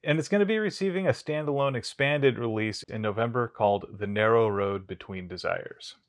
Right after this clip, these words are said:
Given that, we figured it'd be fun to spend a few episodes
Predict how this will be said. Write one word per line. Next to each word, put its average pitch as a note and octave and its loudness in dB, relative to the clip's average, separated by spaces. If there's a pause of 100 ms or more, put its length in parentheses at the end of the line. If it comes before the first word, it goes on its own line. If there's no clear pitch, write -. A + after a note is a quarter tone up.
(320)
Given B2+ 4
that, C3 4
we C3+ -4
figured C#3 2
it'd C3 4
be A#2+ -2
fun C#3+ 2
to C3+ -2
spend C#3 -4
a - -6
few C3+ 4
episodes C#3 -2